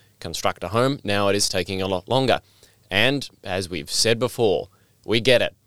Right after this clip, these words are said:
Skill shortages, we get it. There's materials challenges. Um, it's not easy for the construction industry. But I make this observation, and I made this observation in the article, that not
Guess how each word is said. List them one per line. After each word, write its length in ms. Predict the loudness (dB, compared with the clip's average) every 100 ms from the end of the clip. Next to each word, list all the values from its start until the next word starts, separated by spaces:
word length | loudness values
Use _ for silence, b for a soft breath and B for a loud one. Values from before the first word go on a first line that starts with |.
| _ _ _
Skill 420 | -6 -4 0 0
shortages, 720 | 0 -4 -4 -6 -8 -10 -8 -4
we 120 | 0
get 240 | 4 4
it. 100 | 2 -6
There's 180 | -8 -6
materials 800 | -6 -2 0 2 0 -4 -12 -10
challenges. 640 | -4 -4 -4 -10 -12 -10 -12 b b b
Um, 140 | -14 -10
it's 180 | -4
not 200 | 2 4
easy 280 | 4 2 -4
for 120 | -8
the 80 | -14
construction 600 | -12 -10 -6 -6 -6 -12
industry. 480 | -12 -8 -8 -8 -4 4
But 260 | 4 4 -2 b b b b
I 80 | -4
make 260 | 0 0 0
this 220 | -4 -2
observation, 580 | -2 0 0 0 -2 -4
and 80 | -4
I 60 |
made 260 | 0 0 0
this 180 | -2 -4
observation 540 | -6 -4 -2 -2 -6
in 80 | -6
the 80 | -4
article, 400 | -2 -4 -8 -6
that 140 | -6
not 300 | -4 -4 -4